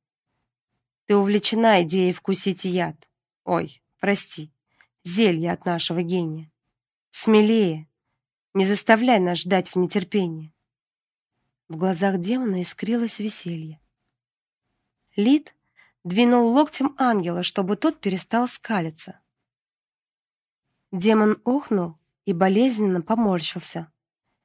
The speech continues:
К мстительному удовольствию темного целителя. Правда, я не была уверена, что подобный способ надолго поможет демону удержаться от подколок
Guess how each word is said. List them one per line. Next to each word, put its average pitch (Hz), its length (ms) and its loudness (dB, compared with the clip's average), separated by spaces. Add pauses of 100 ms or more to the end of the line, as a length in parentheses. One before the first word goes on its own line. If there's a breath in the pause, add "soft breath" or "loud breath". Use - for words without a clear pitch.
(440)
К - 60 -4
мстительному 208 720 0
удовольствию 196 580 -2
темного 247 460 -2
целителя. 180 680 -8 (1200)
Правда, 214 340 0
я 214 160 4
не 226 120 2
была 233 340 2
уверена, 170 600 -4 (720)
что - 260 -2
подобный 196 520 0
способ 240 500 -4
надолго 185 520 -4
поможет 175 480 -4
демону 190 500 -2
удержаться 180 600 -4
от - 140 -10
подколок 165 640 -8